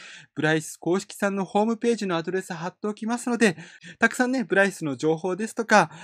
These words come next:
えー、ジュニームーンさんへのリンクですとかね、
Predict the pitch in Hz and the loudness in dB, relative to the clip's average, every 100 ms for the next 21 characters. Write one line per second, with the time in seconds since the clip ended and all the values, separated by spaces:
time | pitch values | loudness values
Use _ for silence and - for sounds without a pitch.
0 | - 151 135 120 147 175 180 190 190 165 | -14 -4 -2 0 0 0 -2 -4 -4 -4
1 | 135 131 123 127 160 170 - 120 - 120 | -4 -6 -6 -4 -4 -4 -6 -10 -10 -12
2 | 127 151 160 | -8 -6 -8